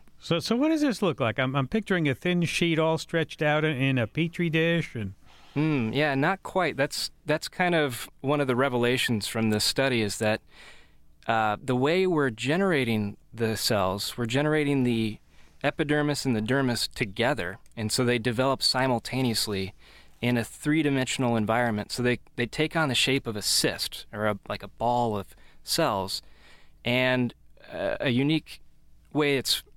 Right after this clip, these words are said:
Speaker 2: uh, structured is that the inside of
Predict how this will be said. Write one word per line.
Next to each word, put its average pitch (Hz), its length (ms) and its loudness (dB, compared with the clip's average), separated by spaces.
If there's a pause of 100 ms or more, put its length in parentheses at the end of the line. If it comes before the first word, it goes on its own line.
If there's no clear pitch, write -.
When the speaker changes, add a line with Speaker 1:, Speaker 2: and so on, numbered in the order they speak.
(100)
Speaker 2:
uh, 110 200 0
structured 202 520 0
is 113 200 -2
that 117 240 2 (520)
the 127 280 0
inside 120 720 0 (200)
of 120 380 -2